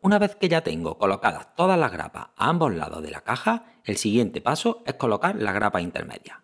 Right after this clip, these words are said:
Como hay una distancia suficiente, cada grapa mi consejo es que la ponga alrededor de unos sesenta centímetros. De esta manera te quedará una preinstalación muy rígida y segura. Por último, colocaremos la de la esquina,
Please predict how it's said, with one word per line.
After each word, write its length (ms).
Como 220
hay 160
una 140
distancia 420
suficiente, 920
cada 220
grapa 340
mi 120
consejo 560
es 120
que 80
la 120
ponga 260
alrededor 500
de 80
unos 280
sesenta 440
centímetros. 500
De 160
esta 180
manera 540
te 100
quedará 600
una 180
preinstalación 720
muy 340
rígida 580
y 100
segura. 400
Por 160
último, 460
colocaremos 560
la 100
de 80
la 120
esquina, 480